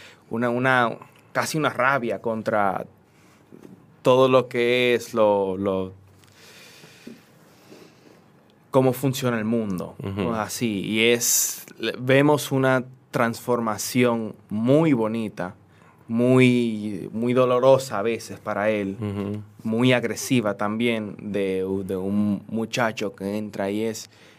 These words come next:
Speaker 1: es arrogante,
Speaker 2: Ujú.
Speaker 1: es, no cree, no cree en, en, no tiene fe,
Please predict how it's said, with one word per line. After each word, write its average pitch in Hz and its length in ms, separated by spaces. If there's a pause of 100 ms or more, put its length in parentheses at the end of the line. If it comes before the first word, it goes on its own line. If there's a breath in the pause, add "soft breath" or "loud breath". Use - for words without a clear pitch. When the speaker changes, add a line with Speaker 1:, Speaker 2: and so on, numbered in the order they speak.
(180 soft breath)
Speaker 1:
es 117 340
arrogante, 113 800
Speaker 2:
Ujú. 143 200
Speaker 1:
es, 113 800 (180)
no 127 220
cree, 135 280 (460)
no 123 280
cree 131 440
en, 98 140
en, 98 280 (480 soft breath)
no 131 140
tiene 139 280
fe, 113 280